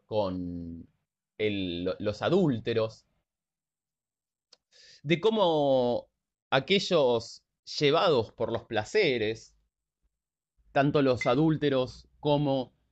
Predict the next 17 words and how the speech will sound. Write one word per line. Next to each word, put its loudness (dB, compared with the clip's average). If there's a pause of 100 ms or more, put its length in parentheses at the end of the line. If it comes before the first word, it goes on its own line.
(100)
eh, -2 (200)
los -2
animales, 0 (520)
que 2
no 0
pueden 0
distinguir -2 (1040)
o -2
no 0
tienen 4
la 4
capacidad 2 (100)
para, 0 (2750)
para 2
contenerse, 0 (1000)
son 0 (380)
rápidamente 2